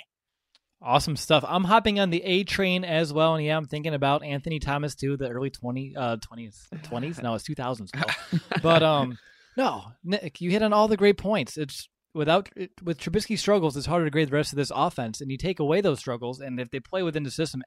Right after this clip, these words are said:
Speaker 1: execute those plays, we're talking about a whole different score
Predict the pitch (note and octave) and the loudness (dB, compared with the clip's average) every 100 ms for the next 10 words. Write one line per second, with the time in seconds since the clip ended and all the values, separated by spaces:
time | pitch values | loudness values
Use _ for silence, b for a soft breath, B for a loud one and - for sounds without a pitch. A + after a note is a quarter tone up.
0 | E3 D#3+ - C#3+ B2+ A2+ - F#3 G3 D3+ | -10 -12 -10 -10 -6 -8 -4 2 4 4
1 | C3+ - _ _ _ _ D#3+ E3 G3 F3 | 0 -12 _ _ _ _ -4 0 2 4
2 | E3 D3+ A#2+ F#3 F#3 D#3 D3 B2+ - G#3 | 4 4 4 2 4 2 -4 -8 -2 0
3 | D3+ G#2+ | 0 -4